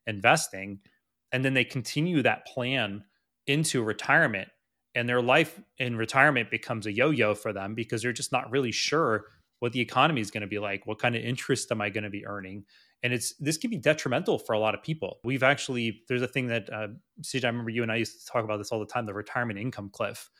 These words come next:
People go from making a certain amount of money, and then all of a sudden, it's like they're taking a nosedive because their income drastically changes 'cause they did not either save enough or prepare to have a plan on how to actually spend their money.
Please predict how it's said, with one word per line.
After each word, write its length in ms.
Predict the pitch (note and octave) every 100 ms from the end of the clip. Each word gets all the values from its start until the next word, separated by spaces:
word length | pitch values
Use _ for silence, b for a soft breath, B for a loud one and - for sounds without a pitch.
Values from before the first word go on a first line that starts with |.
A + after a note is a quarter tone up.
| b
People 260 | - D3+ C3+
go 200 | B2+ B2+
from 220 | C3+ A#2+
making 320 | A#2 A#2+ B2
a 60 | A2
certain 260 | - C3 A#2
amount 180 | A2
of 60 | A2
money, 180 | A#2 A#2+
and 100 | G#2+
then 60 |
all 120 | G#2+ A2+
of 60 |
a 40 | G#2+
sudden, 340 | B2+ A2+ G#2
it's 80 | G#2+
like 140 | G2+
they're 80 | G#2+
taking 320 | - B2+ G#2
a 40 | G2+
nosedive 720 | G#2+ A#2+ A2+ G#2 G2 G2+ G2 -
because 300 | A2+ B2 G#2+
their 140 | A2
income 340 | C3 C3 A#2+
drastically 540 | A2 A2 A2 - G#2+ G2+
changes 400 | - A#2+ A2+ -
'cause 140 | G#2
they 100 | G#2+
did 120 | G2+
not 280 | A2 A2 A#2+
either 180 | A#2 G2+
save 340 | - A#2 A#2+
enough 280 | A2 G#2+ G#2+
or 80 | G#2
prepare 340 | - - B2 G#2
to 60 |
have 80 | G2+
a 60 | F#2+
plan 540 | - A#2 A2 G2+ G2 _ _ _ _
on 80 | G#2
how 120 | A2
to 60 | G2
actually 240 | G#2 -
spend 340 | - - A2+ G#2
their 80 |
money. 280 | F2+ G2+ -